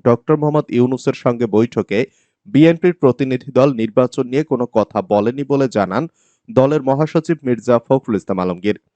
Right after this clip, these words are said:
তবে তিনি বলেন, নির্বাচনের যথাযথ পরিবেশ সৃষ্টি ও নির্বাচন অনুষ্ঠানের জন্য তারা সরকারকে সময় দিচ্ছেন।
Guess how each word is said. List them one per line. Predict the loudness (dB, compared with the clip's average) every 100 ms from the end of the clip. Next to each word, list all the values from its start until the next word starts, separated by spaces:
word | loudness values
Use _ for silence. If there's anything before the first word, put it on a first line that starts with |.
| _ 0
তবে | 2 2
তিনি | 0 0
বলেন, | 2 2 0
নির্বাচনের | 0 0 2 2 2 -2 -2
যথাযথ | 2 0 0 0 0 0
পরিবেশ | 0 2 2 -2 -2
সৃষ্টি | -6 -6 -2 0
ও | 0
নির্বাচন | 0 -2 0 0 0 -2
অনুষ্ঠানের | -2 -4 -4 -4 -2 -4
জন্য | -4 -4 -2
তারা | -2 -2
সরকারকে | -2 -2 -2 -2 -4 -6
সময় | -2 -2 -2
দিচ্ছেন। | -6 -8 -4 -6